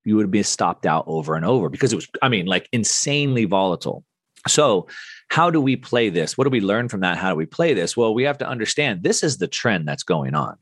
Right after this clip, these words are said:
We're in the last stage. They're t-, openly telling us that they're about to reset the system. And so we need to be out of cash. Now is not the time to be selling your assets for cash.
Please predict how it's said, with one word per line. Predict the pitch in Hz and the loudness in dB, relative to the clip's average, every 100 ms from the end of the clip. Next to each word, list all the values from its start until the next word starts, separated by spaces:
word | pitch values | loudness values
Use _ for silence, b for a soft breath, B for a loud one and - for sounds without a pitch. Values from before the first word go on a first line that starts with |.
| B B B B | B B B B
We're | 107 139 | 4 4
in | 135 123 156 | 4 2 4
the | 160 | 2
last | 131 120 139 - | 2 0 -2 -2
stage. | 107 85 85 120 - _ | 0 0 0 -4 -14 _
They're | 107 110 | 0 0
t-, | - - | -2 0
openly | 113 160 180 156 | 0 2 2 2
telling | 135 147 143 110 | 0 0 0 0
us | 98 - | -2 -2
that | 92 | 0
they're | 101 | 0
about | 87 95 - | 2 0 0
to | |
reset | 92 95 - 92 | 0 0 0 -2
the | - | -2
system. | - 95 - 65 120 - B B B B | -2 -2 -2 -2 -2 -4 B B B B
And | 131 135 | 0 2
so | 135 | 2
we | 127 143 147 | 2 2 0
need | 147 180 190 | 0 0 -2
to | - 156 143 | 0 0 0
be | 127 127 131 - | 0 0 0 -2
out | 123 170 - | -2 -2 -2
of | 143 113 | -4 -4
cash. | - 135 92 85 | -2 -2 -2 -4
Now | 107 131 180 | -2 0 0
is | 147 | 0
not | 131 131 | -2 -4
the | |
time | - - 139 139 | -8 -4 -2 -2
to | 104 | -2
be | 101 | -2
selling | - - 135 135 120 | -2 0 0 0 0
your | 101 95 | 0 -2
assets | 101 123 - 78 - | 0 -2 -2 -4 -4
for | - | -8
cash. | - - 90 - - - | -4 -2 -2 -2 -4 -6